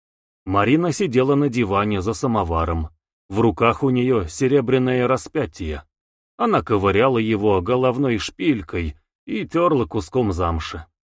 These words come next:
Налила чаю, не спросив, хочет ли он. Затем осведомилась. «На похоронах остатков губернатора не был?» «Нет, кажется, говорят, Останков».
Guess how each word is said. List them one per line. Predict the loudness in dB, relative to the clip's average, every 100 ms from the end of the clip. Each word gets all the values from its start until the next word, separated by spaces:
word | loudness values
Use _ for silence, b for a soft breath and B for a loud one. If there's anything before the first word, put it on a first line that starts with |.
| _ _ _ _ _ _ _
Налила | -2 2 2 4 2 0
чаю, | -2 -4 -2 -2 -2 -2
не | -2
спросив, | -4 -2 -2 0 -2
хочет | 0 0 0 -4 -4
ли | 0
он. | 0 0 -4 -6 _ _ _ -8
Затем | -4 -2 -2 -2
осведомилась. | -4 -2 -2 -2 -2 -4 -4 -8 -12 _ _ _ _ _ _
«На | -4 -2
похоронах | -2 -2 2 2 2 -2 0
остатков | -4 0 -2 -2 -4 -2
губернатора | 0 0 0 0 0 0 0
не | 0 -2
был?» | -2 -4 -6 -18 _ _ -10
«Нет, | -4 0 0 0 -4 -20 _ _
кажется, | -2 0 2 0 0 0
говорят, | 2 2 4 2 2 0
Останков». | -2 -2 -4 -4 -6 -10 -10